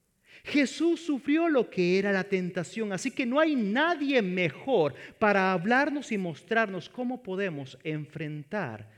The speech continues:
y vencer la tentación que Jesús. Vamos al Evangelio de Lucas. Lucas capítulo cuatro, versículo uno, nos muestra una historia muy famosa, creo que contiene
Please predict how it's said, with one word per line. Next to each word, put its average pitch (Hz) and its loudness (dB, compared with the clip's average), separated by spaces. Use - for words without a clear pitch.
y 135 -4
vencer 127 -6
la 160 -8
tentación 123 -10
que - -16
Jesús. - -20
Vamos 113 -4
al 117 -4
Evangelio 110 -6
de 101 -6
Lucas. 92 -14
Lucas 175 -6
capítulo 165 -6
cuatro, 151 -6
versículo 165 -6
uno, 110 -6
nos 151 -6
muestra 214 -4
una 202 -4
historia 156 -6
muy 233 0
famosa, 156 -8
creo 131 -4
que 135 -6
contiene 127 -4